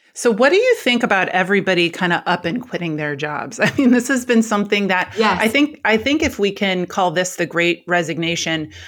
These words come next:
Speaker 1: a year or two prior has been the great evaluation. There have been a lot of people. Actually, twenty twenty was my busiest year in coaching. And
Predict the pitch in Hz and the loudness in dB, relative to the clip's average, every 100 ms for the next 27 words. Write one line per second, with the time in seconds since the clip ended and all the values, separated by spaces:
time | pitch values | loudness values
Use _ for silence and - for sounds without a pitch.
0 | - _ 185 185 185 202 202 185 165 180 | -20 _ 0 2 2 2 2 0 0 0
1 | 170 170 160 160 - 160 156 151 160 160 | 2 2 0 -2 -4 -4 -4 -2 0 0
2 | - 170 160 156 151 147 151 143 156 135 | -2 -4 0 0 0 -2 -2 -2 -4 -6
3 | - - 160 156 147 - 160 160 156 156 | -10 -6 -2 0 -2 -4 -2 -2 -2 -6
4 | 151 - _ _ 180 160 160 160 156 170 | -10 -20 _ _ -2 2 2 0 -2 -4
5 | 156 170 165 175 165 - 170 170 - 165 | -2 -2 -2 -4 -6 -6 -4 -6 -6 -6
6 | 156 147 147 160 151 - 160 156 160 160 | -4 -8 -6 -8 -8 -4 -4 -4 -4 -4
7 | - - 156 156 151 - 156 151 - 156 | -6 -6 -4 -2 -2 -6 -10 -8 -6 -6
8 | - - - - - - - 175 175 170 | -6 -10 -10 -18 -20 -20 -12 -4 0 0
9 | 165 | 0